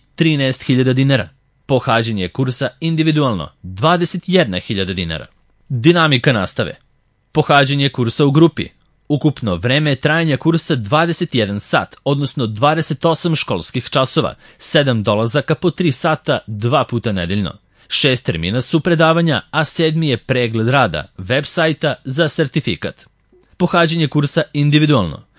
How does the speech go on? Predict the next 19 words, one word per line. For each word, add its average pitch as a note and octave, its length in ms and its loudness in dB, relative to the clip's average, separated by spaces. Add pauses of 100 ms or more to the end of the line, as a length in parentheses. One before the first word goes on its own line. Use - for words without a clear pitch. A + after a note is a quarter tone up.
(200)
Ukupno B2 460 -2
vreme A2+ 380 -2
trajanja D3+ 400 2
kursa E3 400 2 (100)
osamnaest D3+ 800 -2
sati, A#2+ 440 0
odnosno D3+ 380 -2
dvadeset B2 560 -4
četiri E3 340 0
školska - 400 -6
časa, - 420 -2
šest - 480 -4
puta E3+ 360 -2
po D#3 240 0
tri C3 260 -2
sata, A2+ 460 -2 (340)
dva E3 280 2
puta A2 260 -2
nedeljno. G#2+ 360 0